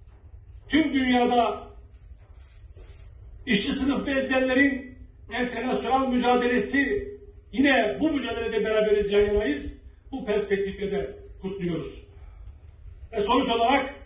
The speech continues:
bu mücadelede biz bir dostumuzu değil, faşizme karşı ezilenlerin cepheleştirilmesi siyasetinde bir yoldaşımızın, yoldaş grubumuzun, partimizin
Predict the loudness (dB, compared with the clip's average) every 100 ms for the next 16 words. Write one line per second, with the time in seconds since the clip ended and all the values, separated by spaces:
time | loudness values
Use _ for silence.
0 | -20 -20 -20 -20 -20 -20 -20 -12 -6 -4
1 | 2 4 4 0 2 2 0 -2 -14 -20
2 | -20 -20 -20 -20 -14 -8 -6 -8 -12 -18
3 | -20 -20 -20 -20 -6 0 2 2 0 0
4 | -2 -4 -2 0 2 2 0 -12 -20 -20
5 | -20 -20 -20 -20 -20 -20 -20 -8 2 2
6 | 2 -4 -2 0 0 -2 -4 -4 -6 -10
7 | -12 -6 -4 0 0 2 0 -4 -8 -14
8 | -16 0 2 4 4 4 0 -2 -2 -2
9 | -4 -2 0 0 -2 -2 0 0 0 -12
10 | -16 -6 -4 2 4 4 2 0 0 0
11 | -2 -4 -12 -18 6 6 8 2 -2 -2
12 | 4 4 4 2 -2 -6 -10 -16 -4 -2
13 | 0 0 0 0 -4 -8